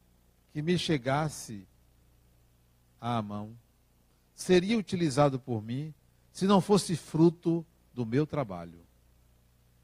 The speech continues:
Nenhum. E um dia eu achei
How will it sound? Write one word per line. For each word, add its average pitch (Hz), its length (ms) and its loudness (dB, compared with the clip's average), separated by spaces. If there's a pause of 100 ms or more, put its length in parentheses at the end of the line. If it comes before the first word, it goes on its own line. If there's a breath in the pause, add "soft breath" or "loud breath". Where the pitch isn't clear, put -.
(340)
Nenhum. 123 240 -12 (2000)
E 196 60 0
um 220 60 6
dia 208 140 4
eu 233 40 12
achei 185 500 4